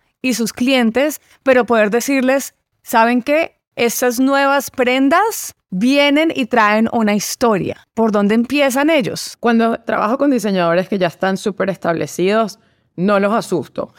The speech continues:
Speaker 2: <laughs> Eso es lo primero. O sea, es como que tranquilo, que vamos a encontrar una solución y no te vamos a cambiar todo tu negocio de la noche a la mañana.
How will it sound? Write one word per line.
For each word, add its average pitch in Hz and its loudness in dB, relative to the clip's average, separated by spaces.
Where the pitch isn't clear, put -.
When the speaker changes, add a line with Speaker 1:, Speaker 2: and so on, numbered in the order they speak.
Speaker 2:
<laughs> - -18
Eso 220 -2
es 247 0
lo 262 -4
primero. 196 -2
O 147 -16
sea, 190 -4
es 165 -8
como 220 0
que 220 0
tranquilo, 277 0
que 226 -2
vamos 196 0
a 247 0
encontrar 185 0
una 196 0
solución 262 -2
y 220 -2
no 202 0
te 214 0
vamos 214 2
a 254 -2
cambiar 196 0
todo 226 0
tu 220 -2
negocio 156 -2
de 180 0
la 165 0
noche 151 -2
a 160 0
la 170 0
mañana. 131 -4